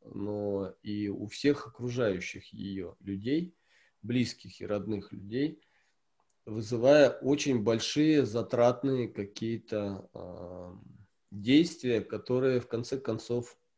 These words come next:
выматывают, а, все, выжимают все практически. А ради чего, самое интересное? Ну, ради того, чтобы просто быть в формате, а, социальных каких-то двойных или тройных стандартов.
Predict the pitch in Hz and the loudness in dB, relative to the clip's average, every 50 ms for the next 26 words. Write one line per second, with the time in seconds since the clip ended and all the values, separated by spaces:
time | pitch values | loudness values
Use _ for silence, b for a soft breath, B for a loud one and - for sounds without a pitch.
0 | _ _ _ - 110 107 107 143 143 135 123 127 139 143 143 - 135 120 120 113 | _ _ _ -12 -12 -2 4 6 6 8 8 6 6 4 4 0 -2 0 0 0
1 | 110 104 - - - _ - _ _ - - - 58 58 58 60 58 - - 110 | 0 -2 -2 -6 -18 _ -20 _ _ -16 -16 -14 -12 -12 -12 -14 -14 -16 -20 -20
2 | _ _ _ _ _ _ _ _ _ _ _ _ _ _ _ - - - - - | _ _ _ _ _ _ _ _ _ _ _ _ _ _ _ -14 -12 -8 -2 2
3 | 139 113 92 87 - 101 104 123 113 101 127 135 123 127 139 151 151 147 147 - | 2 2 2 -2 -6 -8 -6 -4 -4 0 0 2 4 6 6 6 6 4 0 -4
4 | - - - - 135 110 92 92 - - - _ - - - - - - - _ | -14 -14 -6 -2 0 0 0 -2 -8 -16 -16 _ -20 -20 -20 -18 -20 -20 -20 _
5 | _ _ _ _ _ _ _ _ - 120 123 139 139 147 143 - - 156 147 143 | _ _ _ _ _ _ _ _ -2 2 2 2 2 0 -4 -4 -2 -2 0 0
6 | 120 98 - - 98 98 95 92 - - - - - - - - - _ b b | 0 0 -2 -8 -10 -10 -10 -12 -12 -14 -16 -18 -20 -20 -20 -20 -20 _ b b
7 | b b b b b 113 127 131 147 185 196 208 196 - - 139 147 175 180 - | b b b b b -2 2 8 8 8 8 8 4 6 6 6 6 6 4 2
8 | 165 135 123 117 - - 120 135 139 - - 123 110 104 123 123 127 - - - | 0 0 0 0 0 2 2 2 2 2 0 0 2 2 0 0 0 -4 -18 -20
9 | - _ - - - - 131 120 120 120 120 120 127 123 - 123 107 - - - | -20 _ -20 -14 0 0 2 2 4 4 4 2 2 0 -4 -6 -8 -8 -10 -16
10 | _ _ _ _ _ 104 - 101 98 95 - - 202 - - - - - - 113 | _ _ _ _ _ -10 -8 -6 -6 -6 -8 -10 -12 -14 -14 -16 -16 -10 -10 -10
11 | 107 - - 117 110 113 123 123 117 - - - 95 _ - 104 - - - 107 | -8 0 2 4 4 4 4 2 -2 -4 -10 -18 -20 _ -16 -16 -14 -12 -12 -12
12 | 107 - b b b b b b b b _ _ - 120 127 131 139 131 120 113 | -12 -12 b b b b b b b b _ _ -4 0 4 6 8 8 6 6
13 | 123 143 139 - - 113 107 104 - 110 120 113 110 110 113 123 123 - - - | 4 2 2 0 -2 -4 -4 -4 -2 0 2 2 2 2 2 0 -2 -4 -4 -2
14 | 123 120 120 104 110 92 - - - - - - | -2 -2 0 0 0 -2 -2 -4 -16 -20 -20 -20